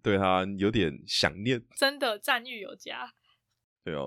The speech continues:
Speaker 1: 所以我会就是蛮推荐纽西兰的Wanaka这个地方，
Speaker 2: 嗯。
Speaker 1: 就是大家有去，也可以去逛逛啊。
Speaker 2: 好的，老板分享完了，太感谢你了。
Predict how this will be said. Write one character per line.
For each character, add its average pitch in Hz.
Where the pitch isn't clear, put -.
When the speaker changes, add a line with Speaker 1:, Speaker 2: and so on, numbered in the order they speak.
Speaker 1:
所 110
以 -
我 107
会 110
就 113
是 107
蛮 104
推 120
荐 117
纽 90
西 92
兰 92
的 87
Wanaka 85
这 82
个 80
地 78
方， -
Speaker 2:
嗯。 247
Speaker 1:
就 -
是 220
大 131
家 104
有 90
去， 87
也 87
可 123
以 107
去 92
逛 87
逛 -
啊。 -
Speaker 2:
好 -
的， 269
老 247
板 285
分 285
享 277
完 208
了， 220
太 262
感 220
谢 247
你 196
了。 196